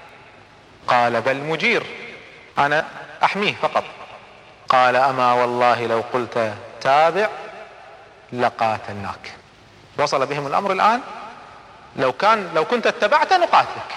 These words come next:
أما وقد أجرته فذاك شأنك. فبقي النبي صلى الله عليه وسلم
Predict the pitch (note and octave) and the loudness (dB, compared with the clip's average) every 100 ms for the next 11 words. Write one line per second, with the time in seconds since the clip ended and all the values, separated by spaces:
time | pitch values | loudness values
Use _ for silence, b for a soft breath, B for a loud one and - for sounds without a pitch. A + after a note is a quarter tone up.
0 | - - - - - - F3+ E3 D3 C#3 | -14 -18 -20 -20 -20 -2 -2 2 2 2
1 | C3+ B2 B2 D3+ F#3+ G#3+ G#3 - - - | 0 -2 0 -2 0 -2 -2 -8 -18 -20
2 | - - - - - C#3 B2+ A#2+ G#2+ - | -20 -20 -20 -20 -8 -2 0 0 -2 -10
3 | - - - - - - - - - - | -12 -12 -18 -20 -20 -20 -20 -20 -20 -20
4 | - C#3 D3+ E3+ D3+ C3+ B2+ C3 C#3 B2+ | -4 0 0 0 0 0 -2 -4 -4 -2
5 | A#2+ B2+ B2+ A2+ C3+ B2 | 0 4 4 2 0 -4